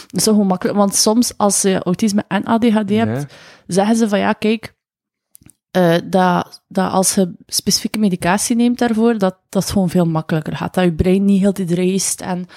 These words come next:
Speaker 1: het enige wat ik nu pak is melatonine, maar dat is zonder
Speaker 2: Melatonine, wat is
Speaker 1: zo,
Speaker 2: melatonine?
Speaker 1: dat is zonder voorschrift. Iedereen kunt het gaan halen. Dat is
Speaker 2: Ah,
Speaker 1: basically,
Speaker 2: mooi.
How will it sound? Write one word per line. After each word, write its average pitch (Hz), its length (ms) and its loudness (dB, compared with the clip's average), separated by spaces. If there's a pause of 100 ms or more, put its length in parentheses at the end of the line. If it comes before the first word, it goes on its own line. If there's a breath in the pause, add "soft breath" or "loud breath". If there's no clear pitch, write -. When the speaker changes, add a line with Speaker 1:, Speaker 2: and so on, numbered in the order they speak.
(200 loud breath)
Speaker 1:
het - 120 -16
enige 240 160 4
wat 240 120 2
ik 233 100 0
nu 220 120 4
pak 240 240 0
is 226 100 2
melatonine, 208 540 0
maar 208 160 2
dat 185 100 2
is 180 200 -2
zonder - 260 0
Speaker 2:
Melatonine, 160 420 2
wat 113 100 0
is 110 100 0
Speaker 1:
zo, - 80 -10
Speaker 2:
melatonine? 110 320 0
Speaker 1:
dat 208 100 2
is - 60 0
zonder 220 260 2
voorschrift. 190 420 0
Iedereen 185 240 0
kunt 190 120 -6
het 165 100 -6
gaan 170 80 -4
halen. 180 140 -2
Dat 190 100 2
is 185 60 0
Speaker 2:
Ah, 165 80 4
Speaker 1:
basically, 226 360 2
Speaker 2:
mooi. 247 100 -2